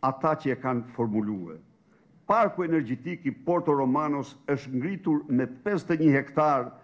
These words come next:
në vitin dy mijë e një nga qeveria socialiste, u zgjerua në vitin dy mijë e nëntë për nevoja strategjike të vendit dhe pas një studimi të hollësishëm të disa digastereve dhe pushtetit vendor, u zgjerua me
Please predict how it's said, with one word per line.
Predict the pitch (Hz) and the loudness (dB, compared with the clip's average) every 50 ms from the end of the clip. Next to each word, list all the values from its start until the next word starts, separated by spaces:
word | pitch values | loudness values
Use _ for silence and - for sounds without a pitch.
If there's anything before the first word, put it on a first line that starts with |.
| - - _ - | -20 -20 _ 2
në | - 131 135 123 | 4 4 4 4
vitin | 143 185 185 185 156 139 123 107 104 | 4 0 2 4 4 4 4 4 2
dy | 160 196 190 | 2 2 4
mijë | 185 175 165 151 | 6 6 6 8
e | 147 139 | 8 8
një | 135 127 120 104 - - - - - - - - 131 | 6 6 4 2 0 -6 -12 -20 -20 -20 -6 0 4
nga | 123 147 151 139 - | 4 4 4 2 2
qeveria | - 147 147 156 160 180 185 160 | 2 2 4 4 4 4 2 2
socialiste, | - - 151 135 - 147 143 131 147 143 117 - - 113 92 87 - - - _ _ _ _ _ _ _ - | 2 0 -2 0 0 0 0 0 0 -2 -4 -4 -8 -10 -10 -10 -12 -18 -20 _ _ _ _ _ _ _ 2
u | 151 143 | 2 2
zgjerua | - - 151 147 160 202 208 196 185 | 4 6 4 4 4 4 4 4 6
në | 175 160 139 123 | 4 4 4 2
vitin | 139 147 156 - 165 156 139 120 | -2 -4 -2 2 2 2 2 2
dy | 120 175 202 190 | 2 2 4 4
mijë | 185 180 165 | 6 6 6
e | 156 | 6
nëntë | 151 143 123 113 101 92 87 - - - _ _ _ - | 4 2 2 0 -2 -4 -8 -12 -16 -20 _ _ _ 0
për | 147 147 | 2 2
nevoja | 143 143 127 135 175 185 185 180 160 | 2 2 0 0 0 0 2 0 0
strategjike | - - 151 147 139 147 135 104 117 180 196 180 175 - | 0 0 0 0 2 0 -2 -2 -2 -4 -2 0 0 0
të | - 143 131 | 0 0 2
vendit | 107 143 160 160 165 165 151 117 | 2 4 4 4 4 2 0 0
dhe | 143 135 | 0 -2
pas | - - - 147 131 - - - | -2 -2 -4 -4 -4 -4 -2 0
një | 156 143 | 0 0
studimi | - - - - 110 127 196 208 196 185 - | 0 0 -6 -6 -4 -4 -2 -2 -2 -2 -4
të | 104 123 | -2 -2
hollësishëm | 135 139 123 - - 185 185 165 - 165 135 117 | -2 -4 -4 -6 -8 -8 -6 -6 -4 -4 -4 -2
të | 143 135 107 | -2 -2 -2
disa | 117 131 - - 190 190 170 | -4 -6 -4 -2 0 0 0
digastereve | 139 147 135 127 147 135 135 - - 170 185 190 185 175 165 151 | 0 0 0 0 0 0 -2 -6 -6 -6 -4 -4 -4 -2 -2 0
dhe | 147 147 147 | 0 0 -2
pushtetit | 143 131 - - - 180 165 160 151 120 | -4 -12 -6 -2 -2 0 0 0 -2 0
vendor, | 117 147 143 139 147 147 131 120 107 101 98 - - - _ _ - - - _ _ - | 2 4 4 6 6 6 4 2 -2 -6 -10 -14 -18 -20 _ _ -20 -20 -20 _ _ -4
u | - 117 | -4 -2
zgjerua | 101 104 131 135 147 170 202 214 202 180 | 0 2 2 4 4 4 4 4 4 4
me | 160 147 | 4 2